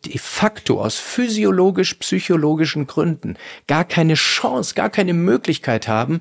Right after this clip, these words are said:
einen Reward Prediction Error und damit ihre wohlverdiente Dopaminausschüttung tatsächlich auszulösen.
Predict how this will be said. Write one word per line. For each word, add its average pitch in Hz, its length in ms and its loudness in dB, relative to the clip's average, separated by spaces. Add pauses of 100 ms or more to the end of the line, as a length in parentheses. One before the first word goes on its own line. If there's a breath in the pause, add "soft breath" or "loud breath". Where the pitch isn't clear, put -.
(300 loud breath)
einen 135 300 -4
Reward 127 500 2
Prediction 208 500 0
Error 202 380 2 (220 loud breath)
und 117 180 -6
damit 147 340 0
ihre 117 300 -6
wohlverdiente 135 720 0
Dopaminausschüttung 110 1200 -2 (240 loud breath)
tatsächlich - 640 -10 (180 loud breath)
auszulösen. 95 800 -6